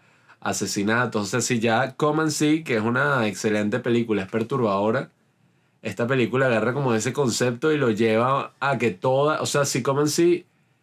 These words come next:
en general la experiencia es perturbadora, pero las partes más fuertes es como una escena completa de media hora, veinte minutos. Esta película se siente como tres horas de eso. O sea, que tú te quedas y que, marico. O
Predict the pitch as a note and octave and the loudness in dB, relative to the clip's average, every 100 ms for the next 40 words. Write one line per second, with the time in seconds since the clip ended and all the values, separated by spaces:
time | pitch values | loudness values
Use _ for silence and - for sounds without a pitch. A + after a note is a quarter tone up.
0 | _ _ B2 B2 B2+ B2 B2+ D#3+ D#3+ C3 | _ _ -2 0 0 0 0 0 0 0
1 | A#2+ - D#3+ C#3+ A2+ A2+ A#2+ F#2 G2+ G2+ | 0 -2 -2 0 2 4 2 0 -2 -2
2 | G2 G#2+ A2+ C3 C3 C#3 C3+ A#2 C3+ B2+ | -2 -2 -2 -2 -2 0 0 -2 -2 -4
3 | - C#3+ G#2+ G#2+ A#2 A2+ B2+ B2 B2+ A2+ | -4 -2 0 0 0 0 -2 -2 0 0
4 | G2 G2+ C3+ B2 F#2+ F#2 G2+ G#2+ A#2+ B2 | 0 0 0 0 0 0 2 2 2 2
5 | G2 G2 G2 B2 A2+ A#2 D3 - _ _ | 0 -2 -2 0 2 0 -6 -10 _ _
6 | _ _ _ _ - G#2+ B2+ C3 A#2+ A#2+ | _ _ _ _ -10 -6 -2 0 2 2
7 | C3+ A#2+ A2+ A2+ C3+ A#2+ F#2 A#2 A2 B2+ | 0 0 0 0 0 -2 0 0 2 2
8 | B2+ C3 G#2 G#2 - - _ _ - - | 0 0 0 0 -4 -12 _ _ -12 -2
9 | A#2 G#2+ G2+ G2 G#2 A#2 B2+ C3+ A2+ F#2+ | 0 0 0 0 0 0 0 -2 -2 -2
10 | F2+ A2 A2 F#2 | -2 -2 -2 -6